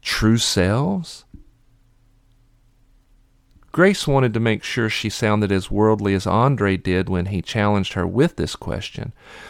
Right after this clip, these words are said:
She took another sip of wine and was surprised to see that the glass was empty as it left her lips. Had she just drunk a half a glass of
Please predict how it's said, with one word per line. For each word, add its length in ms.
She 480
took 220
another 260
sip 300
of 100
wine 400
and 160
was 140
surprised 760
to 80
see 240
that 420
the 120
glass 440
was 280
empty 560
as 240
it 100
left 320
her 140
lips. 560
Had 180
she 240
just 420
drunk 360
a 60
half 360
a 60
glass 460
of 160